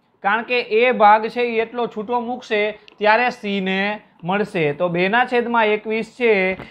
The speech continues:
એ એનો ત્યાગ છે અને બી, બીનો ત્યાગ છે એ કેટલો થશે? એકના છેદમાં એકવીસ. જે અહીંયા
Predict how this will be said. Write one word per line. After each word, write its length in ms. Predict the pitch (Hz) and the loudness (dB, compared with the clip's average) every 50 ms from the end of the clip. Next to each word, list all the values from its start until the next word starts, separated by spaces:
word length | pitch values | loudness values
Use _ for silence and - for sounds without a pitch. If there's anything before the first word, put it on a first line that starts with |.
| - _ - | -20 _ -2
એ 360 | 208 214 220 220 - 214 220 | 0 0 0 2 2 2 2
એનો 260 | 226 233 240 247 240 | 2 2 2 0 0
ત્યાગ 540 | 233 233 - - 208 214 226 240 254 262 233 240 | -2 -4 -6 0 2 6 6 6 6 4 2 -4
છે 380 | 196 - 196 180 180 180 185 185 185 - _ _ _ _ _ - | -4 -2 0 0 0 0 -2 -4 -8 -14 _ _ _ _ _ -12
અને 440 | 190 196 208 214 226 240 254 254 - _ _ _ - | -8 -6 -4 -2 -2 -2 -4 -6 -12 _ _ _ -14
બી, 460 | 151 151 156 185 214 247 262 262 233 - - _ - | -8 -4 -2 0 0 0 0 -2 -4 -8 -14 _ -12
બીનો 420 | 185 175 180 208 226 240 269 277 269 | -6 -4 -2 0 0 0 0 0 -2
ત્યાગ 440 | 269 285 240 233 233 226 226 220 220 | -2 0 2 4 4 4 4 2 -2
છે 480 | 202 - 240 226 202 180 170 175 175 175 - _ _ _ _ _ _ _ _ _ _ _ _ _ _ _ _ _ _ _ _ _ _ _ _ _ _ _ _ _ _ _ _ _ - | -4 -2 -2 0 0 0 -2 -6 -8 -10 -16 _ _ _ _ _ _ _ _ _ _ _ _ _ _ _ _ _ _ _ _ _ _ _ _ _ _ _ _ _ _ _ _ _ -4
એ 120 | 190 190 | -4 -2
કેટલો 340 | 185 208 214 202 220 233 233 | 0 0 0 0 2 0 2
થશે? 600 | 226 220 220 220 214 - 214 214 214 220 226 233 233 - _ _ _ _ _ _ | 4 4 4 4 2 0 0 2 2 2 0 -2 -4 -10 _ _ _ _ _ _
એકના 400 | - 180 185 185 214 208 214 220 | -12 -10 -8 -6 -4 0 0 0
છેદમાં 840 | 214 214 202 196 180 185 180 185 190 190 190 190 196 196 196 196 - _ _ _ 175 | 0 0 -4 -4 -4 -2 -2 0 2 2 2 2 2 0 -2 -6 -10 _ _ _ -4
એકવીસ. 480 | 180 196 185 190 190 175 165 156 135 131 | -4 -4 -4 -4 -4 -2 -2 -4 -4 -4
જે 100 | 151 180 | -2 -2
અહીંયા 340 | 196 202 214 214 226 220 | 0 0 0 0 0 -2